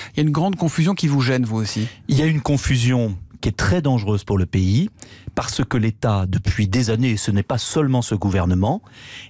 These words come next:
Speaker 2: est faible avec l'islam politique et ne protège pas les Français musulmans qui pratiquent leur foi dans le respect des lois de la République, et notamment les femmes qui refusent de se voir imposer le voile.
Speaker 1: Mm.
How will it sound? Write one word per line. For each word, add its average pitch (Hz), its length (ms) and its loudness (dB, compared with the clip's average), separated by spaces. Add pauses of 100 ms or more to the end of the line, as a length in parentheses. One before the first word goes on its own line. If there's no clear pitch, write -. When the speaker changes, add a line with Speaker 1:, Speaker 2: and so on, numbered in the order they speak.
Speaker 2:
est 120 100 2
faible 110 640 0 (680)
avec 113 280 0
l'islam 117 480 0
politique 147 760 -2 (840)
et 120 440 0 (140)
ne 120 200 2
protège 160 560 -2
pas 104 340 -2 (380)
les 135 320 2
Français 117 600 -2
musulmans 123 640 2
qui - 140 -6
pratiquent - 460 -4
leur 107 160 0
foi 120 340 0
dans 101 140 0
le 101 80 0
respect 131 460 -2
des 107 100 0
lois 104 160 0
de 98 40 -4
la 98 60 0
République, 92 600 0 (260)
et 139 80 0
notamment 110 340 0
les 92 120 0
femmes 160 360 -2
qui - 140 -4
refusent 117 460 0
de 113 80 0
se - 120 -2
voir 98 240 0
imposer 101 420 0
le 101 100 -2
voile. 120 400 -2 (100)
Speaker 1:
Mm. 135 160 2